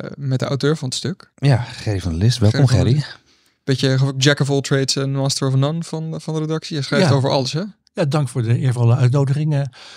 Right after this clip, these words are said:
Speaker 3: ik schrijf inderdaad over van alles, eh, van musicals tot, eh, geestelijk leven. Af en toe mag ik ook iets over de politiek, eh, schrijven, eh.
Speaker 1: En,
Speaker 3: Dat heb ik
Speaker 1: eh,
Speaker 3: deze week uitgebreid gedaan.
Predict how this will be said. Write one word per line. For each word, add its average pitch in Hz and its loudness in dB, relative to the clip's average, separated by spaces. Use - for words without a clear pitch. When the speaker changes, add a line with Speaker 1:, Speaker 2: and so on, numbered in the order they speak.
Speaker 3:
ik - -6
schrijf 170 0
inderdaad 135 4
over 123 4
van 131 -2
alles, 127 -2
eh, 117 2
van 117 2
musicals 117 -2
tot, 117 -8
eh, 113 -4
geestelijk 117 -6
leven. 113 -4
Af 127 -6
en 117 -4
toe 123 4
mag 117 4
ik 120 -10
ook 113 -4
iets 120 -8
over 110 -6
de 107 -10
politiek, 113 -10
eh, 104 -6
schrijven, 101 -10
eh. 95 -6
Speaker 1:
En, 143 2
Speaker 3:
Dat - -
heb 117 4
ik 127 0
Speaker 1:
eh, - -4
Speaker 3:
deze 117 -2
week 101 -6
uitgebreid 113 -4
gedaan. 101 -4